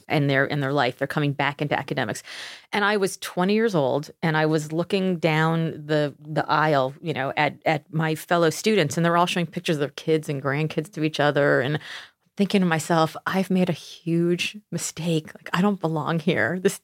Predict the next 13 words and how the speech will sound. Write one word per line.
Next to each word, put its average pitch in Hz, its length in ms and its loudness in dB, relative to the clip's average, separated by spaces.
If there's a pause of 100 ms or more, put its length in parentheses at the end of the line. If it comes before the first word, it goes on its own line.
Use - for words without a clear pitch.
(140)
just - 180 -4
doesn't 175 220 2
make 175 200 2
any 170 200 2
sense 160 340 0
for - 140 -2
me." 123 260 0 (540)
And, 226 420 0 (180)
and, 214 260 2
and 208 200 -2
I 202 180 2
was 190 500 0 (140)
the 180 120 0